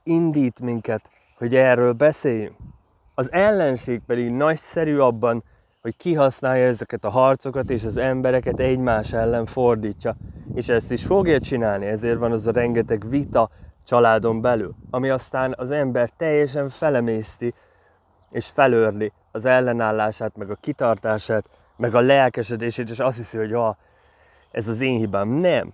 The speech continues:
Egyszerűen csak a tudás nincs meg mögötte, meg az értelem, meg a bölcsesség. Az ember nem tud eleget, nem érti azt, amit tud, és nem csinálja főként. Ez a csinálás lenne a legfontosabb, hogy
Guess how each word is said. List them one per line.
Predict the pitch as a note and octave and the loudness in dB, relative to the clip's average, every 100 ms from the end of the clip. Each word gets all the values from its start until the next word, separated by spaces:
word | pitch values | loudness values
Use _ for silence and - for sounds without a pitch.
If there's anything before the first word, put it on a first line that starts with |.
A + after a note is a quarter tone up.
| _ | _
Egyszerűen | D3 - C#3 B2+ | -8 -6 -2 -2
csak | A#2+ A#2 | -4 -10
a | A2+ - | -12 -8
tudás | F#3+ D#3+ D3+ D3 - | -4 0 2 2 -2
nincs | C#3 D3 C3+ - | -6 -4 -4 -4
meg | C3 B2 | -4 -2
mögötte, | A#2+ A2 A2 - A2 - _ | 0 -2 -4 -6 -8 -8 _
meg | A#2 A#2 | -6 -2
az | B2 - - | -2 -4 -4
értelem, | D#3 D3+ - B2+ A2 G2+ - | 0 0 0 -2 -2 -4 -12
meg | - B2+ | -8 -4
a | A#2+ | -2
bölcsesség. | B2 D#3+ D3 A#2+ G2 - - - _ | 0 0 0 -4 -10 -12 -18 -20 _
Az | - B2+ | -6 0
ember | C#3 B2+ A#2 | 2 2 2
nem | A#2 G#2+ G2+ | 0 -4 -6
tud | - E3 F#3 - _ | -2 0 -2 -6 _
eleget, | D#3 E3+ E3+ E3+ - - _ _ _ _ - | -4 -2 -2 -4 -8 -18 _ _ _ _ -6
nem | C3+ C#3+ B2+ | 0 2 0
érti | D3 C#3 D3 C#3 F3 | 2 4 4 2 0
azt, | D#3+ - E3+ | 0 0 -2
amit | E3 D#3+ - | -4 -4 -2
tud, | E3+ F3 - _ _ | 0 0 -4 _ _
és | - - | -10 -6
nem | G3 F3+ D#3 | -2 -2 -4
csinálja | - D4+ C4+ D3 A2+ A2 | -2 2 4 4 2 -2
főként. | - A#2+ A2 - A2+ F#2 - _ _ _ _ _ - | -2 -2 -4 -6 -12 -12 -20 _ _ _ _ _ -2
Ez | C#3 D3+ | 0 0
a | C#3+ | -2
csinálás | - C#4 C4+ F#3 D3 C3 B2 | -6 -4 2 4 4 4 2
lenne | C3 B2+ | 2 4
a | B2 | 4
legfontosabb, | C#3+ D3 - B2+ A2 G#2+ A2+ | 6 4 0 -4 -2 -4 -4
hogy | G2+ B2 | -2 -2